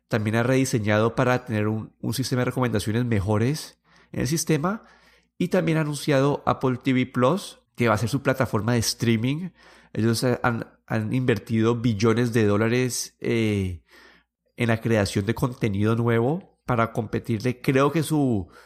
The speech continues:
según todo lo que veo, es como que su, su competencia principal es como que H B O. Ellos están tratando de invertir mucha plata en poquitos shows, pero, pero ser shows de buena calidad. Eh, en,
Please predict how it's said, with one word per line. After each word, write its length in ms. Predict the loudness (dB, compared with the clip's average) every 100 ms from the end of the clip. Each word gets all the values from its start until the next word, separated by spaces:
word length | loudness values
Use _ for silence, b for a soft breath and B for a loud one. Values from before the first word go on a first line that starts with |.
| B B B B
según 400 | -6 -2 0 -2
todo 180 | 0 0
lo 120 | 2
que 100 | 2
veo, 100 | 0
es 80 | 0
como 160 | -4 -4
que 120 | -4
su, 220 | -6 -8 -14 _ _ _ _
su 480 | -10 -2 0 0 -2
competencia 500 | -4 -4 -2 -2 -2
principal 320 | -2 -2 -2
es 120 | -2 -2
como 180 | -6
que 120 | -2 -2
H 260 | 0 0
B 180 | 2 2
O. 140 | 2
Ellos 120 | 2 0
están 160 | -4
tratando 240 | -4 -4 -2
de 40 |
invertir 360 | -2 -2 -4 -6 -10
mucha 440 | -6 0 0 0 0
plata 360 | -2 0 -2 -2
en 140 | -6
poquitos 720 | -4 -4 -2 -2 -2 -4 -14 _ _ _ _ _ _
shows, 680 | -8 -2 2 2 0 -6 -16 b b b b b _ _ _
pero, 400 | 0 2 0 0
pero 220 | 0 0
ser 200 | -2 -2
shows 280 | 0 0 2
de 60 | 2
buena 320 | 2 0 0
calidad. 720 | 0 2 2 2 0 -4 -16 _ -2
Eh, 560 | 0 2 2 -2 -8 _ _
en, 120 | -2